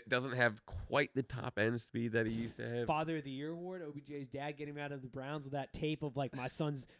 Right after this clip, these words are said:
Speaker 2: my son's essentially seven eleven. He's always open, but not always doing business on the Browns."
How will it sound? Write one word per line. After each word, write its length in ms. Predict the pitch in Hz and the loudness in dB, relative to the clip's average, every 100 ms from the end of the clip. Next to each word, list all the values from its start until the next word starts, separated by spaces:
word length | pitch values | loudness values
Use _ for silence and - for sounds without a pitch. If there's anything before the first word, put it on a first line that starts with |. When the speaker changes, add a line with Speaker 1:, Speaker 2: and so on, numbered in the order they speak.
| - | 0
Speaker 2:
my 120 | 156 | 2
son's 280 | 170 208 170 | 2 0 -2
essentially 400 | 160 208 175 165 | -4 -4 -2 -4
seven 300 | - 190 165 | 2 4 4
eleven. 340 | 151 165 175 180 | 6 8 8 6
He's 180 | 151 | 6
always 240 | 156 156 151 | 8 10 10
open, 200 | 160 160 | 8 8
but 120 | 147 | 2
not 180 | 151 156 | 2 4
always 160 | 160 156 | 4 4
doing 200 | 156 156 | 4 4
business 360 | 147 165 180 196 | 4 2 0 0
on 80 | |
the 60 | 196 | 2
Browns." 520 | 190 214 214 226 - | 4 4 4 0 -4